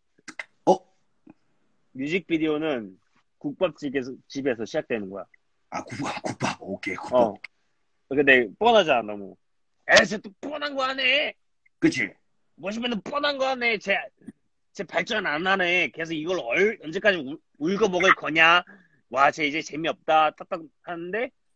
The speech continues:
Speaker 2: 국밥집에서 나가고부터 시작이야. 뭔지 알아?
Speaker 1: 어, 나가고, 오케이, 나가고.
Speaker 2: 어, 그, "어이, 국밥집 잘하네. 국밥이 맛있어." 이런 거 하다가 인트로 또 깔리다가 붓!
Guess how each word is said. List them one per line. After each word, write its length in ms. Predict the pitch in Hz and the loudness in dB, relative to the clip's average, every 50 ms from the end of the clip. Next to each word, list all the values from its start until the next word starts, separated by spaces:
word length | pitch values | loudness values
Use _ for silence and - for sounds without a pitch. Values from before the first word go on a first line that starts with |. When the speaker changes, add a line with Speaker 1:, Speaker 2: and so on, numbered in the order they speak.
| _ _ _ _ | _ _ _ _
Speaker 2:
국밥집에서 760 | - 127 - 175 156 - - 160 151 156 143 214 233 269 285 _ _ _ _ _ _ _ _ _ _ _ _ - _ _ _ _ | -14 -8 -6 -6 -6 -6 -6 -4 -2 -2 0 0 -2 -2 -4 _ _ _ _ _ _ _ _ _ _ _ _ -20 _ _ _ _
나가고부터 680 | - 117 139 147 160 180 165 156 151 127 123 - - 110 | -2 0 2 4 4 4 4 4 0 -4 -6 -10 -12 -10
시작이야. 360 | - - 123 98 95 98 - - _ _ _ _ _ _ _ _ - | -6 -4 -6 -6 -6 -8 -18 -18 _ _ _ _ _ _ _ _ -8
뭔지 240 | 113 120 120 123 110 | -6 -4 0 2 2
알아? 180 | 104 117 107 | 4 6 8
Speaker 1:
어, 80 | 123 123 | 8 8
나가고, 460 | 104 117 135 139 143 127 120 110 110 | 6 4 2 2 2 0 -2 -8 -12
오케이, 160 | 110 - 110 | -12 -12 -10
나가고. 440 | 98 95 104 107 98 90 98 120 123 | -8 -6 -6 -6 -6 -6 -8 -2 2
Speaker 2:
어, 180 | 120 110 107 101 | 2 2 2 2
그, 120 | 107 120 - - - | -4 -8 -10 -6 -2
"어이, 380 | 113 127 147 165 185 196 214 202 | 0 2 4 6 6 6 6 4
국밥집 440 | 175 208 196 - 233 214 240 254 196 | 2 -2 -2 0 0 0 0 0 0
잘하네. 680 | 185 147 139 147 160 175 202 214 214 202 185 165 135 | 2 4 4 4 2 0 0 0 2 2 2 0 0
국밥이 720 | - - 156 180 165 - - 180 156 147 151 147 151 151 | -2 0 -2 -2 -2 0 0 2 4 6 6 4 4 2
맛있어." 1400 | 160 160 151 143 135 - 165 160 143 143 147 151 151 139 - - 165 156 131 147 180 202 202 214 214 214 202 | 0 0 -2 -2 -2 0 0 2 2 2 2 0 0 -2 -2 0 2 2 4 4 2 0 0 0 -2 -2 -2
이런 500 | 185 160 143 147 143 131 139 156 151 147 | -2 2 2 2 2 2 0 -2 0 4
거 140 | 135 127 127 | 6 6 6
하다가 460 | - 180 175 185 180 185 220 254 - - _ _ _ | 6 6 6 6 8 8 8 6 6 2 _ _ _
인트로 280 | - 131 127 - 156 135 | -8 -6 -4 -2 -4 -4
또 80 | - - | -2 0
깔리다가 360 | 160 165 151 120 135 123 - - | 2 2 4 4 2 -2 0 6
붓! 280 | - 156 185 240 262 | 8 10 10 10 8